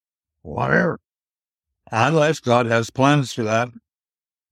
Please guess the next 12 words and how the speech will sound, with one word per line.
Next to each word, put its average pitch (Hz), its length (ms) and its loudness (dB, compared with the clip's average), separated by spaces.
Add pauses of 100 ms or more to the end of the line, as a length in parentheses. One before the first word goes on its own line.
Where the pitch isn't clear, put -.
(140)
there 98 200 -10
may 107 240 0
be 117 140 0
some 123 340 2
way 127 320 4
that 117 180 2
he 120 320 -2
makes 120 400 -4
allowances 117 760 0
for - 160 -4
that 107 220 -2
somehow. 104 500 -6